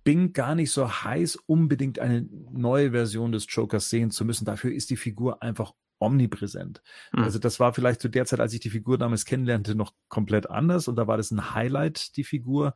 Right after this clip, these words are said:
Speaker 1: ähm, immer wieder in einer neuen Form zu sehen. Inzwischen muss ich sagen, dass ja dann doch sich rat zu machen auch ganz wertvoll sein kann. Und es muss nicht, auf, auf jeden Fall nicht immer sofort sein.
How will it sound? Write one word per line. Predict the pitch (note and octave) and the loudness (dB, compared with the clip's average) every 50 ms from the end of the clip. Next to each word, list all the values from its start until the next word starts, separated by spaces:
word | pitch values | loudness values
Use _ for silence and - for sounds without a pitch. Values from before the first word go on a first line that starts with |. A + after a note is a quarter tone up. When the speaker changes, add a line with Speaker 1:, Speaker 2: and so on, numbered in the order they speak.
| _ | _
Speaker 1:
ähm, | D3 B2+ B2+ B2+ B2+ B2+ B2+ - - - _ | -2 -2 0 0 0 -2 -2 -4 -8 -12 _
immer | - C3+ C3 C3+ B2+ | -6 -2 0 0 2
wieder | B2 C3 B2 B2 | 2 0 0 0
in | A#2+ B2 | 0 0
einer | A#2+ | 0
neuen | A#2+ A#2 A#2 B2 B2+ | 0 0 0 0 -2
Form | - - - A#2 B2 A2+ | -4 -2 -4 -4 -4 -4
zu | - - | -6 -8
sehen. | A2+ A2 B2 B2+ C3 C#3+ | -4 -4 -2 -2 -2 -4
Inzwischen | - C3 A2 - - - C3+ C#3+ C3+ - C#3+ C3 | -4 -6 -6 -6 -4 -2 -2 -2 0 0 0 0
muss | B2+ B2 A#2+ | 0 0 -2
ich | B2+ A#2 | -2 -2
sagen, | A2+ A#2+ A#2 B2 B2 B2 C3 C3 C3 A#2+ - _ | 0 0 0 0 0 -2 -2 -2 -2 -4 -6 _
dass | - A2+ - - | -6 -6 -2 -2
ja | B2+ A#2 | -2 -2
dann | - A#2 A#2 A2 | 0 -2 0 0
doch | B2 B2 - - - _ _ _ | -2 -2 -4 -8 -18 _ _ _
sich | - G#2 G#2+ - B2+ - - - | -8 -8 -4 -4 -6 -6 -4 -4
rat | G#2 G2+ C3+ - | -2 -2 -2 -2
zu | - C3 | -2 -2
machen | B2+ B2 A#2 - B2 - | -2 -2 -2 -4 -4 -6
auch | - A2+ - _ _ | -6 -8 -8 _ _
ganz | A2+ A2+ A2 - | -4 -4 -2 0
wertvoll | A#2 A#2+ C3 - - A2+ G#2 | 0 0 0 2 2 2 2
sein | G2 G2+ F2+ F2 G2 G#2 | 2 -2 -4 -4 -4 -6
kann. | G2+ - - G2 A#2 B2 - - - - - - _ _ _ _ | -6 -4 -4 -2 -2 -2 -4 -8 -16 -20 -20 -20 _ _ _ _
Und | A#2+ A#2+ A#2 A#2 A2+ G#2+ - - _ | 6 6 8 6 4 2 -2 -6 _
es | - B2+ - | -2 0 2
muss | - B2+ C#3+ D#3 D3+ | 4 6 6 6 6
nicht, | - C#3+ B2 - - - - | 4 2 2 0 -4 -4 -2
auf, | - A2+ - - - | -2 -2 -2 -2 -2
auf | B2+ A#2+ - - | -2 -2 2 2
jeden | C#3+ B2+ | 2 4
Fall | B2 B2 | 4 2
nicht | B2 A2 C3+ | 2 2 2
immer | C3 B2 | 0 2
sofort | G#2+ A2+ - - - G#2+ G#2 G#2+ - | 2 0 0 2 0 0 0 0 -4
sein. | - - - - - G#2 | -8 -8 -8 -10 -14 -18